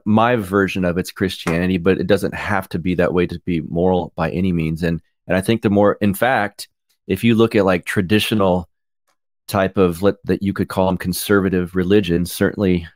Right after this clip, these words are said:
uh, Muslims are, are part of that. You know, <laughs> I'm not talking about the extreme, uh, you know, faction of that, but, um, just your average practicing strict traditional Muslim, they're going to be, they're probably more moral and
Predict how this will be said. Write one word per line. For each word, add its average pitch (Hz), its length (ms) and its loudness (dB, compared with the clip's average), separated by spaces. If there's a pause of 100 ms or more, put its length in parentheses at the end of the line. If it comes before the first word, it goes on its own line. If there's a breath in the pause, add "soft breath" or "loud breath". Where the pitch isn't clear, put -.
(160)
uh, 78 260 -2 (140)
Muslims 90 600 0 (140)
are, 87 220 -2
are 87 100 0
part 98 300 0
of 78 100 -2
that. 80 280 2 (120)
You 95 120 -2
know, 82 240 -2 (160)
<laughs> - 160 -6
I'm 92 180 0
not 87 140 0
talking 95 180 -2
about 87 160 -2
the 85 80 -2
extreme, 90 520 -2 (600)
uh, 67 300 -2 (260)
you 95 140 0
know, 73 180 -2 (100)
faction 87 340 -2
of 82 100 0
that, 80 200 0
but, 95 220 2 (560)
um, 87 160 2
just 98 240 0
your 98 120 2
average 95 380 0
practicing 95 640 -4
strict - 560 -2 (460)
traditional 95 440 0
Muslim, 95 480 2
they're 95 140 4
going 107 300 2
to 117 120 -2
be, 95 360 0 (320 loud breath)
they're 123 100 4
probably 110 480 2
more 104 400 4 (600)
moral 117 440 6
and 98 140 0